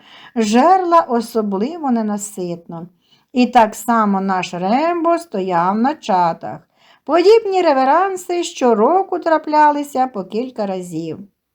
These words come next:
Однієї весни, в розпал весняних гульок, наш ловелас вернувся додому з відкушеним вухом. Воно кровило. Шкода було дивитися на кота. Щось там жінка закапувала, лікувала його,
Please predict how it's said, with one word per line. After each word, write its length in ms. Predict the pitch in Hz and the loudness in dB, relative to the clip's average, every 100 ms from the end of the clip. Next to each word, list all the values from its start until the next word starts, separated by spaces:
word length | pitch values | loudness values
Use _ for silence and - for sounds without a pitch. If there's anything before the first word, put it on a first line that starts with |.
| _ _ _ | _ _ _
Однієї 600 | 220 208 214 214 214 196 | 0 2 4 4 4 2
весни, 580 | 190 190 - 220 320 339 | -2 -8 -6 -4 -2 -2
в 60 | |
розпал 420 | 226 220 214 208 196 | 0 0 0 -4 -2
весняних 540 | 202 202 220 196 185 | -4 -4 -2 -2 -4
гульок, 560 | 156 208 339 311 302 _ _ _ - | -6 -2 0 -2 -4 _ _ _ -4
наш 320 | 370 440 - | 0 0 0
ловелас 580 | 269 226 226 320 370 269 | 2 4 4 4 2 0
вернувся 540 | 240 240 277 269 233 | -2 0 0 -2 -4
додому 640 | 202 185 190 277 349 330 285 | -2 -2 0 2 2 0 -2
з 80 | |
відкушеним 720 | 214 185 - 214 233 214 220 202 | -4 -6 -8 -8 -6 -6 -4 -6
вухом. 520 | 175 170 160 160 160 | -6 -6 -8 -12 -4
Воно 260 | 190 302 403 | -2 -2 -4
кровило. 680 | - 226 175 156 135 139 202 _ _ _ - | -4 -4 -4 -4 -6 -10 -14 _ _ _ -20
Шкода 360 | - 381 440 523 | -8 -4 -2 0
було 200 | 427 247 | 2 4
дивитися 540 | 214 214 208 208 202 214 | 4 2 2 -2 -4 -2
на 140 | 202 | -2
кота. 480 | 196 196 196 190 185 _ _ | -4 -6 0 0 -2 _ _
Щось 360 | - - 523 466 | -20 -4 -2 0
там 280 | - 339 277 | 0 0 2
жінка 440 | 269 320 285 262 | 2 0 0 0
закапувала, 840 | 233 208 - 381 370 349 302 294 | 0 -2 -2 0 0 0 0 2
лікувала 640 | 254 233 - 220 294 370 330 | 0 -4 -6 -2 2 4 2
його, 460 | 294 285 285 285 | -2 -2 -2 -2